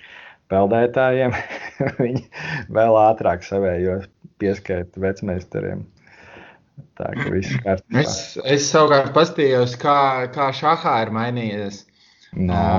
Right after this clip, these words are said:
Speaker 2: Ā, <laughs> es nezinu, nu, šahā laikam jau nav vecmeistari un veterāni. Es vienkārši paskatījos, ā, pēdējo kaut kādu četrdesmit, piecdesmit gadu to-, top desmit, ā, rangu, kā mainījies, ve-,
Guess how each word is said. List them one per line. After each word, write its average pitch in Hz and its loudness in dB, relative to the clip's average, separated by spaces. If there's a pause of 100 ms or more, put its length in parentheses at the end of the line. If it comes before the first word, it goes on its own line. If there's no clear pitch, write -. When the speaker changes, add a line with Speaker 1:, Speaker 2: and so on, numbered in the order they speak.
(420)
Speaker 2:
Ā, 117 -10 (100)
<laughs> - -16
es 131 -4
nezinu, 143 2
nu, 139 -4
šahā 180 2
laikam 139 0
jau 127 -4
nav 160 0
vecmeistari 107 -4
un 104 -4
veterāni. 104 -2
Es 117 -6
vienkārši 113 -4
paskatījos, 110 0 (840)
ā, 113 -4 (240)
pēdējo 117 4 (320)
kaut 110 -10
kādu 107 -2 (420)
četrdesmit, 143 0
piecdesmit 123 -2
gadu 113 2 (160)
to-, 123 6
top 123 2
desmit, 120 0
ā, 104 -4
rangu, 117 2
kā 107 2
mainījies, 107 0 (440)
ve-, 110 0